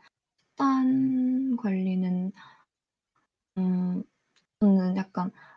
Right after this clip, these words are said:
외식할 때는 되게 잘 먹었고 집에 있을 때는 사실 입맛도 별로 없고 그래서 샐러드나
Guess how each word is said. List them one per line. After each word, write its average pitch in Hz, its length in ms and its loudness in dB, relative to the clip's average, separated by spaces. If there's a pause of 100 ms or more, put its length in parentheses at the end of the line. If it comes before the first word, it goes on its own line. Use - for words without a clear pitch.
외식할 220 760 2
때는 190 300 2
되게 180 220 -6
잘 185 220 -2
먹었고 190 1120 -2 (480)
집에 226 240 4
있을 196 360 -2
때는 180 640 -4 (140)
사실 202 300 -2
입맛도 214 480 4
별로 170 320 -2
없고 262 440 -4
그래서 185 600 -6 (180)
샐러드나 254 1040 -2